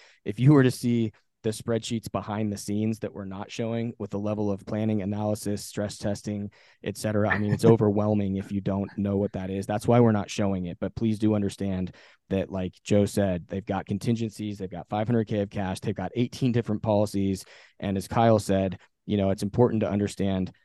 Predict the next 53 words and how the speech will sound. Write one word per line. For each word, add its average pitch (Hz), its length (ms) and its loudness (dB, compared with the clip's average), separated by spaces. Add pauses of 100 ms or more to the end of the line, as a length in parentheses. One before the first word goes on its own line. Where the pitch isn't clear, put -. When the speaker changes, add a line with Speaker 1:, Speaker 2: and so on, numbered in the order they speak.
(160)
Speaker 1:
how 113 140 0
much 110 200 2
you're 101 80 0
putting 98 300 0
in, 98 180 0
because 90 500 -4
at 107 120 -4
every 117 280 2
point, 107 580 0
you 101 120 -2
know, 92 160 -2
Kyle 117 260 0
and 110 100 0
I 101 80 0
had 95 160 -2
an 90 220 -4
early 107 280 -6
episode, 92 320 -8
we 90 60 -8
talked 92 240 -10
about 90 180 -10
margin 98 280 -8
of 87 80 -10
safety 90 360 -8
and 80 80 -10
how 85 100 -8
important 87 360 -8
that 80 140 -10
is. 73 240 -12
And 92 160 -14
so 87 360 -6 (380)
that's, 104 420 -4
you 107 120 -4
know, 92 100 -4
you 92 160 -6
wanna 113 280 0
be 104 340 -4 (260)
conservatively 101 680 -2
structured. 92 640 -4
And, 87 500 -10
uh, 85 380 -8
again, 92 260 -10
it's 90 100 -10
just - 180 -10
hard 101 180 -4
to 90 80 -10
show 95 320 -4
all 92 220 -6
the 92 80 -10
nuances 90 560 -8
of 104 80 -8
that, 104 280 -6
but 92 220 -6